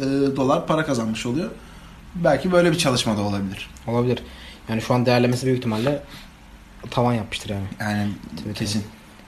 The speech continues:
Speaker 2: Evet, yani işin tabii şeyleri de var. Dediğin gibi derin, e, boyutları da var. Ama yani bununla ilgili eğer bir şeyler yapılacaksa ya da yapıldıysa senin söylediğin
Speaker 1: Hı hı.
Speaker 2: gibi bunun biraz daha ortaya çıkmasını aslında bizim de izlememiz gerekiyor. Yani,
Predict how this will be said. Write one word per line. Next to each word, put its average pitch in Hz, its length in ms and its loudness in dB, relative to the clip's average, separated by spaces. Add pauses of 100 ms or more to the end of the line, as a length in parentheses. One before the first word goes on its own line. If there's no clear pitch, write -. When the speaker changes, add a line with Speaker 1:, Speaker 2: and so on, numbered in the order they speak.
(920)
Speaker 2:
Evet, 143 120 2
yani 139 160 4
işin 185 280 4
tabii 185 200 4
şeyleri 151 380 6
de 139 80 8
var. - 320 -2
Dediğin 123 260 4
gibi 113 180 2
derin, 123 380 4 (120)
e, 117 480 2
boyutları 120 440 4
da 147 80 2
var. 190 140 0 (480)
Ama 165 300 4 (880)
yani 127 280 6
bununla 165 200 8
ilgili 151 220 6
eğer 147 340 8
bir 147 40 2
şeyler 147 300 6
yapılacaksa 147 720 4
ya 123 160 4
da 123 60 4
yapıldıysa 123 720 2
senin 110 220 -4
söylediğin 107 280 0
Speaker 1:
Hı 113 40 0
hı. 110 40 -2
Speaker 2:
gibi 139 200 0 (440)
bunun 143 340 6
biraz 139 300 6
daha 143 100 8
ortaya 135 320 4
çıkmasını 139 440 2
aslında 135 240 0
bizim 139 160 4
de 160 40 6
izlememiz 127 460 4
gerekiyor. 104 360 -2
Yani, 110 220 -2